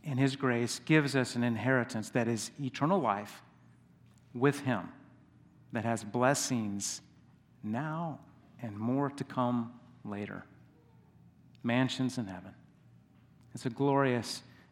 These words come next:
inheritance that we share. So please think about this, and let's have a reasonable service to glorify the Lord, thinking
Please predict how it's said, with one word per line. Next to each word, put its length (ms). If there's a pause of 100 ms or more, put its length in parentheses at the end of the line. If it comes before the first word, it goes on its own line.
inheritance 560
that 160
we 100
share. 380 (1700)
So 140
please 240
think 320
about 320
this, 340 (840)
and 100
let's 140
have 200
a 80
reasonable 540
service 420
to 100
glorify 640
the 100
Lord, 480 (240)
thinking 460